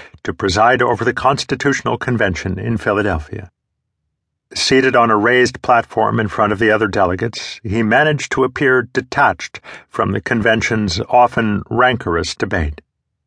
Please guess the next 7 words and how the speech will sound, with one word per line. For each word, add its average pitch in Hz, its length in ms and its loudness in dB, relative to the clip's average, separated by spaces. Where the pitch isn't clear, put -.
However, 123 600 2
he 139 200 -2
consistently 127 760 -2
voted 120 400 2
with 113 280 0
those 123 340 2
delegates, 101 600 -2